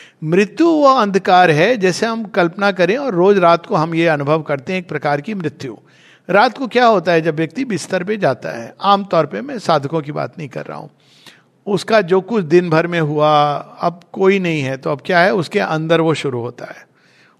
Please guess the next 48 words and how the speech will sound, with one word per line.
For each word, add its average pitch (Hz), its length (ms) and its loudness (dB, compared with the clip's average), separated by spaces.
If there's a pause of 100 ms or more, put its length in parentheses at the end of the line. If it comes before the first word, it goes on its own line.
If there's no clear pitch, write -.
वो 147 40 -6
सारा 165 280 4
खेल 151 260 -2
तमाशा। 127 640 -8 (140)
<laughs> - 40 -16
अगर 208 220 4
उसको - 580 -6 (540)
जो 143 300 2
अनुभव 208 380 6
हुए 202 180 6
हैं 214 80 4
वो 214 120 6
अंदर 190 380 2
में 196 100 0
उसके 196 500 4 (420)
चेतना 180 440 2
में 196 280 2
चोट 185 340 2
कर 170 220 2
रहे 170 140 2
हैं, 165 60 2
आघात 156 480 2
कर 160 220 2
रहे 160 140 2
हैं, 156 80 0
उस 160 200 -2
पर 185 220 0
वो 180 220 2 (240)
केंद्रित 196 500 2
हो 170 100 -2
रहा 160 120 4
है, 156 200 0 (1000)
तो 185 80 -2
क्या 214 180 2
हो 247 100 4
रहा 240 100 4
है, 254 60 6
वो 254 120 4
धीरे 190 300 0
धीरे 220 260 -2
सब - 400 -4
कुछ 254 220 -4
के 233 140 -4
प्रति 202 340 -8
oblivious 165 640 -2
हो 139 60 -6
जाता 117 320 -12
है, - 140 -18